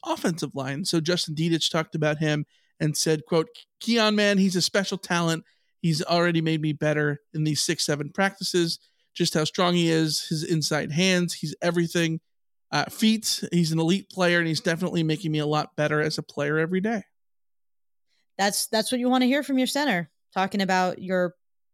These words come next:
Speaker 2: you know, presumptive starting, uh, starting nose tackle. And, uh, you know, Keon Barrs is a, is a guy who had a really, really excellent,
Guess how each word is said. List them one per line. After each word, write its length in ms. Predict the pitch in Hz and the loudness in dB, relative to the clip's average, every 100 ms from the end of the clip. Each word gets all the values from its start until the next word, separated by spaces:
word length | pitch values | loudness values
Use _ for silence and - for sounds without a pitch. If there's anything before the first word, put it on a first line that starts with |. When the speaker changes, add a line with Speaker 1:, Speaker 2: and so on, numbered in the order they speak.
| _ _ | _ _
Speaker 2:
you 140 | 180 180 | -8 -6
know, 180 | 160 165 | -6 -10
presumptive 720 | - 185 170 208 196 180 175 175 | -6 -2 0 0 2 0 0 -2
starting, 640 | - 175 170 175 180 180 | -2 0 0 -2 -2 -2
uh, 260 | 180 180 | 0 0
starting 320 | 180 - 196 196 | -2 0 2 2
nose 200 | 226 - | 0 0
tackle. 440 | - - 50 - _ _ _ _ _ | -4 -4 -10 -10 _ _ _ _ _
And, 500 | 185 185 185 180 185 | 0 2 4 2 2
uh, 180 | 175 180 | 0 0
you 200 | 180 185 | 2 2
know, 100 | 175 | 0
Keon 300 | - 233 208 | 0 2 2
Barrs 320 | 190 190 190 | 4 4 2
is 140 | 180 185 | 0 2
a, 120 | 175 | 2
is 180 | - 175 | 2 0
a 60 | |
guy 340 | 180 170 170 180 | 2 2 4 2
who 540 | 180 180 170 170 170 - _ _ _ - | 2 2 2 0 -2 -4 _ _ _ -10
had 260 | - 196 | 0 2
a 80 | 190 | 2
really, 480 | 180 175 214 220 214 | 0 0 2 2 2
really 420 | 196 214 202 190 | 2 2 2 0
excellent, 760 | 190 190 208 190 185 180 - | -2 -2 -2 0 0 0 -2